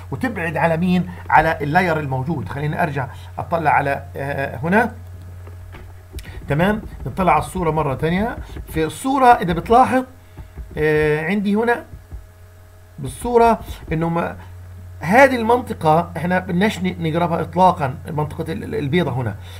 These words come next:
بدنا نحاول نبعد شوية، نخلي شوية من الأكوياس فيز، وناخد كل الأكوياس فيز، ونخلي شوية بحيث إنه ما يصيرش عندي أي نوع من الكونتامينيشن، لا من أورجانيك فيز ولا من، آه، انترفيز إن جنرال.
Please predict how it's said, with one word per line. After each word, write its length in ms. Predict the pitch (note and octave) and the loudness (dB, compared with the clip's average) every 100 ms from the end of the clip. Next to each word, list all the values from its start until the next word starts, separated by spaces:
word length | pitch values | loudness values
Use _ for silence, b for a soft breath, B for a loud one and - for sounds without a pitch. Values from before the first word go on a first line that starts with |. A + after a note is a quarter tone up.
| - | -6
بدنا 100 | C#3 | -4
نحاول 400 | C3+ F#3+ F#3 F3+ | 2 2 4 2
نبعد 340 | G3 F3 D#3+ | 2 2 0
شوية، 360 | C3+ - G3 F#3+ | 0 -2 0 0
نخلي 300 | E3+ F#3+ F3 | 0 -2 -2
شوية 200 | E3+ F3+ | -2 -2
من 80 | E3+ | 0
الأكوياس 440 | F#3 F3 E3+ D3+ | -2 0 -2 0
فيز، 220 | A#3+ A#3+ - B B | 0 0 -2 B B
وناخد 380 | D#3 G3+ A#3 G3+ | 2 6 6 4
كل 340 | - B3 A3+ G3 | -2 -2 -2 -2
الأكوياس 580 | F3+ G3 - D3+ C3 | 0 0 0 -4 -4
فيز، 280 | F3 G#3 F3+ F3 | 0 0 0 -4
ونخلي 340 | E3+ F#3 F3+ | -4 -4 -4
شوية 180 | E3+ E3+ | -2 -2
بحيث 240 | - F3+ F3 | 0 -2 -2
إنه 200 | F3 E3+ B B B B | -4 -4 B B B B
ما 120 | C#3+ | -4
يصيرش 380 | D3+ - A#3+ E3+ | -4 -4 -6 -6
عندي 280 | F3+ F#3 F#3+ - | -4 -4 -6 -4
أي 320 | B3+ A3+ F3 | -2 0 -2
نوع 260 | D3 F3 D3+ | -2 0 0
من 140 | E3 | -2
الكونتامينيشن، 920 | D#3 - E3 D#3 D3 C#3 C#3+ C#3+ B2 G2 B B B B | -6 -4 -4 -4 -4 0 0 -2 -6 -10 B B B B
لا 160 | D3 D3 | -2 0
من 160 | C3 | -2
أورجانيك 380 | D#3+ D3+ C3+ C3 | -4 -4 -4 -6
فيز 380 | - G#3 A3 - B B B D#3 | 0 2 2 -2 B B B -2
ولا 280 | F#3 F3+ | 0 0
من، 280 | E3 F3+ F3 E3+ | 0 -2 -4 -6
آه، 540 | - D3+ D3+ D3 D3 - | -4 -2 -2 -2 -4 -4
انترفيز 720 | F#3 D#3 C#3+ - F3 F3+ D#3+ - - - | -4 -2 -4 -4 -4 -4 -6 -10 -16 -4
إن 200 | F3+ C#3+ | -2 -2
جنرال. 320 | A2 A2 G#2 | -4 -6 -8